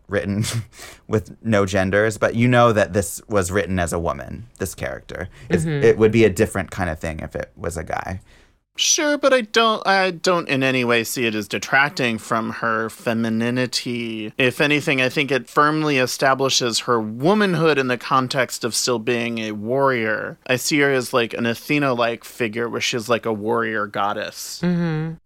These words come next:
Speaker 3: I think the fact that she has to face the alien queen in this is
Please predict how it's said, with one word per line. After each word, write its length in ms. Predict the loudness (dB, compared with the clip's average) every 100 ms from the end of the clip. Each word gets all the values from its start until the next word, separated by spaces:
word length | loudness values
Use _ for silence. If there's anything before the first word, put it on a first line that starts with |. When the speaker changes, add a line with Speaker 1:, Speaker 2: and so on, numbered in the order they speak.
| _
Speaker 3:
I 60 | -2
think 180 | 0
the 80 | 0
fact 320 | 0 0 0
that 120 | -2 0
she 100 | 0
has 140 | -2
to 80 | -4
face 280 | -2 -2 -2
the 180 | -4
alien 320 | -2 -4 -4 -6
queen 320 | -2 0 2
in 120 | 2
this 280 | 0 0 -2
is 180 | -4